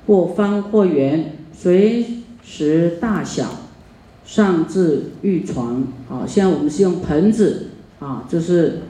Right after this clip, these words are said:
像玉床、中安佛像，灌以香汤，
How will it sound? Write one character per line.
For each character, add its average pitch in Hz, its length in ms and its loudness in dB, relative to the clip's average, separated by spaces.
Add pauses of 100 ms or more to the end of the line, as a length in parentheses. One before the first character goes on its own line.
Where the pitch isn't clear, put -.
(140)
像 165 300 -4
玉 190 180 2
床、 143 400 -4 (580)
中 247 320 2
安 226 280 2
佛 165 200 2
像， 190 280 0 (160)
灌 180 280 2
以 135 60 -2
香 196 300 0
汤， 196 400 0